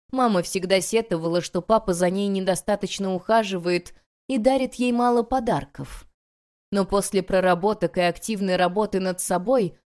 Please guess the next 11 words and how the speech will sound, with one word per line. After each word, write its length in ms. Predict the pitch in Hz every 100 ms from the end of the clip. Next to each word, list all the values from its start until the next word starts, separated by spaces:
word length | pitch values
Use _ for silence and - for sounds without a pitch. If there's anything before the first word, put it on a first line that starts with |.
| _
она 400 | - 196 190 269
имеет 360 | 294 285 285 285
всё, 260 | - 151 147
что 180 | -
хочет. 720 | 208 - 143 - 139 - - - _ _ _ _ _ -
Любое 400 | 214 226 339 370
её 360 | 269 269 262
желание 640 | 226 196 175 175 220 294 320
по 160 | 269
щелчку 500 | - 254 226 - 208
пальцев 720 | 165 151 151 151 277 285 -